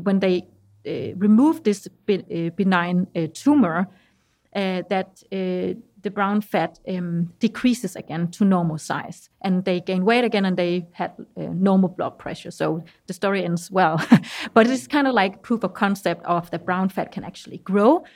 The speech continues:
So it's plastic in its, in its way of, like, it can, it can grow and it can decrease again. So that's very good. Good studies to, to see what it, what the body is capable of. But we don't, of course, want all that brown fat. We just want it to be,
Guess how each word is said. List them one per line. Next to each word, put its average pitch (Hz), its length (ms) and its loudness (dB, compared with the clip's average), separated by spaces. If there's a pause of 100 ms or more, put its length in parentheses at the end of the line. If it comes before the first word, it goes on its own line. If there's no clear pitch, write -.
(120)
So 220 240 2
it's - 220 0
plastic 240 420 0
in 190 140 0
its, 175 300 -6
in 185 180 0
its 175 260 -6
way 180 300 2
of, 170 120 -2
like, 147 320 -4
it 185 200 -8
can, 175 240 -2
it - 80 -14
can - 120 -20
grow 247 280 2
and 226 120 0
it 190 80 -4
can 208 160 -6
decrease 185 460 -8
again. 151 380 -12
So 190 340 0
that's 254 220 0
very 214 240 2
good. - 320 -6
Good 240 120 2
studies 185 460 -2 (120)
to, 175 340 0
to - 160 -12
see 196 460 0 (360)
what 196 320 -4
it, 185 120 -4 (400)
what 196 180 -4
the 202 80 -2
body 190 180 0
is 180 140 -6
capable - 500 0
of. 160 280 -4 (420)
But 233 120 2
we 254 100 2
don't, 277 220 2
of 226 140 -4
course, 202 300 -2
want 202 360 -2
all 214 240 2
that 165 240 -2
brown - 200 -10
fat. - 280 -12 (100)
We 214 80 -2
just 240 260 -4
want 208 200 0
it 190 100 -6 (120)
to 208 80 2
be, 196 500 -2